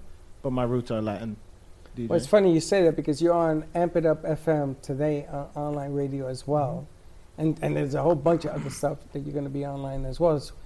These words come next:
Speaker 2: it's the reason I wanted to introduce you because I wanted to get to know the guy that's spinning the music today.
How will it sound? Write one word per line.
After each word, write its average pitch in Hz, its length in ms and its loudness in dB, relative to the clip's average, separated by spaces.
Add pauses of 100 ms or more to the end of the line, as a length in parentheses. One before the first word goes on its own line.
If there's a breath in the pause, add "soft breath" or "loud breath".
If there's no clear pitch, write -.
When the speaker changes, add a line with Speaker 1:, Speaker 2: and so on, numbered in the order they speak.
(280 soft breath)
Speaker 2:
it's 151 140 -4
the 170 60 4
reason 190 280 4
I 165 60 4
wanted 165 300 4
to 160 120 -2
introduce 165 560 2
you 165 80 0
because 151 240 0
I 151 80 4
wanted 170 240 2
to 156 60 -6
get 156 180 0
to - 80 -4
know 147 340 2 (440 soft breath)
the 156 100 -2
guy 151 180 0
that's 147 140 -2
spinning 165 420 2
the 143 80 0
music 160 400 2
today. 139 360 -4